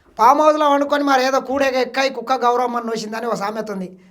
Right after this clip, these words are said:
మరి ఏం చేయాలో తెలియక లాస్ట్కు క్షుద్ర పూజలు చేస్తున్నాడంట. ఏందా ఈ క్షుద్ర పూజలు ఎందుకు చేస్తున్నాడంటే,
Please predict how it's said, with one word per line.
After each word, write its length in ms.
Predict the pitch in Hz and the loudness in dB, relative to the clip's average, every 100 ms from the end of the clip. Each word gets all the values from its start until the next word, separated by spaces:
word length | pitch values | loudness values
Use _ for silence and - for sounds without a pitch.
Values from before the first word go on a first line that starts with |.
| - | -10
మరి 140 | 196 214 | -2 4
ఏం 260 | 277 311 | 4 4
చేయాలో 260 | 294 285 277 | 2 2 2
తెలియక 380 | 262 262 262 294 | 0 -2 -2 -2
లాస్ట్కు 720 | 277 233 247 254 254 277 277 | 0 0 -2 -4 -8 -6 -6
క్షుద్ర 340 | - 233 240 | -6 -6 -4
పూజలు 300 | 240 240 240 | -2 -2 -2
చేస్తున్నాడంట. 600 | 220 208 208 185 175 170 160 - _ _ _ _ _ _ _ | -2 -6 -8 -10 -10 -10 -14 -16 _ _ _ _ _ _ _
ఏందా 440 | 180 254 311 320 320 | 4 6 6 4 4
ఈ 160 | 302 | 2
క్షుద్ర 380 | 285 - 269 269 | -2 -8 -6 -2
పూజలు 300 | 285 294 277 | -2 0 0
ఎందుకు 200 | 262 269 | 0 -2
చేస్తున్నాడంటే, 800 | 262 269 269 247 240 233 294 320 | -4 -4 -4 0 0 2 0 0